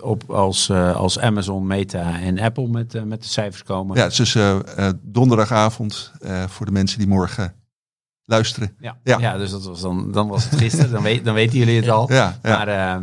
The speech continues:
Speaker 1: ja, v-, eh, donderdagavond, eh, tien uur na beurs. En, en ja, die, die, die, die bedrijven zijn natuurlijk heel belangrijk in de index. Eh, geven ook, ook richting aan de rest van de economie. Dus, en, en ook, maar ook voor de rest. Hè. Dus ik, ik gaf al aan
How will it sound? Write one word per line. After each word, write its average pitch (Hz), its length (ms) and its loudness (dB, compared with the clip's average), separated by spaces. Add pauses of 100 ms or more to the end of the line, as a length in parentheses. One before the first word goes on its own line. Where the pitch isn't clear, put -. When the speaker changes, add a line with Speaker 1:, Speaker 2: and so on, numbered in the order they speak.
(160)
Speaker 1:
ja, 98 300 2
v-, - 60 -12
eh, 95 560 -2
donderdagavond, 107 800 0
eh, 101 260 -4
tien 101 300 -2
uur 101 160 2
na 95 200 0
beurs. 95 300 -2
En, 92 180 0
en - 200 0
ja, 87 300 0
die, 92 240 -2
die, 90 360 0
die, 92 360 -4
die 95 120 -4
bedrijven 92 360 0
zijn 95 140 0
natuurlijk 95 280 2
heel 95 140 -2
belangrijk 95 360 2
in 92 140 -4
de 101 100 -2
index. 87 640 -2
Eh, 82 720 0
geven 92 400 0
ook, 92 220 0
ook - 260 -2
richting 98 420 0
aan 90 80 0
de 90 60 0
rest 92 200 0
van 98 80 -4
de 85 60 0
economie. 87 460 2 (520)
Dus, 92 220 -10
en, 95 220 0
en 98 180 -2
ook, 113 120 -2
maar 113 160 0
ook 131 140 0
voor 113 160 0
de 107 60 2
rest. 135 220 0
Hè. 120 120 0
Dus 123 260 -2
ik, - 220 -8 (100)
ik 131 180 -2
gaf 117 200 0
al 117 140 2
aan 117 240 2